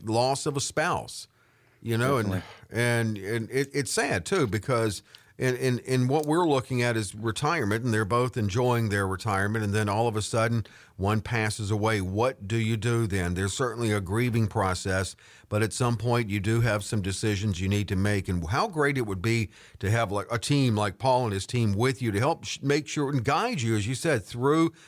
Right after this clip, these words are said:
Speaker 1: this part of the retirement journey. Uh, we're gonna look at some mistakes that you should avoid, but Paul, I know that, I mean, it's probably tons of stories you could share with how
Speaker 2: Oh,
Speaker 1: you've been
Speaker 2: wow.
Speaker 1: there for clients.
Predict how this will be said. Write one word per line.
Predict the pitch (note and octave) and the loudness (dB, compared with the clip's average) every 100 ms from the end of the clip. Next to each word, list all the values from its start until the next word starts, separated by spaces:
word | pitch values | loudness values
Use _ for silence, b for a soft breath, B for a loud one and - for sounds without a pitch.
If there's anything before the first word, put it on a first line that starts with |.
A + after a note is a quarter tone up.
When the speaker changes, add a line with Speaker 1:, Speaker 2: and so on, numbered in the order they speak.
| B | B
Speaker 1:
this | G2+ C3+ G3 - | 0 2 2 -2
part | - D3+ F3+ G2+ F#2 | -4 0 2 0 -2
of | G#2+ G2 | -2 0
the | |
retirement | G2+ G2 - A2 A2 G2 D#2+ | -2 -2 0 0 2 0 -2
journey. | G2 A#2 A2 E2+ B B B B | 0 2 2 -2 B B B B
Uh, | G#2 A2 A2 | 0 0 0
we're | B2+ E3+ G3+ | 0 0 2
gonna | F3+ | 2
look | C#3 E3+ E3 | 2 0 -2
at | B2 | -4
some | - A2 F2+ - - | -4 -4 -6 -12 -10
mistakes | A#2+ - D3 C#3+ C#3+ - | -6 -2 0 0 -2 -2
that | A2+ G#2 | -2 -2
you | A#2+ | -4
should | - C3 | -2 -2
avoid, | A#2 A#2 A#2+ | -2 0 0
but | G#2 G2 | 0 -4
Paul, | D#3 E3 | 0 2
I | B2 | 2
know | A#2 C3+ D3 | 0 0 0
that, | B2 G#2+ D#2+ E2 | 0 -4 -6 -6
I | |
mean, | B2 A#2+ | -2 0
it's | A#2+ | -2
probably | - D3+ C3 G#2 - | 0 0 0 -2 -8
tons | - E3 D#3+ A#2 | -8 -2 -2 -2
of | G2 | -6
stories | D3+ D3 A#2 G2 | 0 0 0 -2
you | G#2 | -4
could | G2 | -4
share | - D3+ C3+ G2 F#2+ B B | -6 0 0 0 -2 B B
with | G#2 C3 | -4 0
how | B2+ | 0
Speaker 2:
Oh, | |
Speaker 1:
you've | A#2 C#3+ | 2 0
been | A2 A2+ | 2 2
Speaker 2:
wow. | G2+ | 2
Speaker 1:
there | F#2+ F2+ | -2 -4
for | E2+ | -4
clients. | A2 G2 D2+ A#1+ - - | -2 -2 -2 -8 -14 -18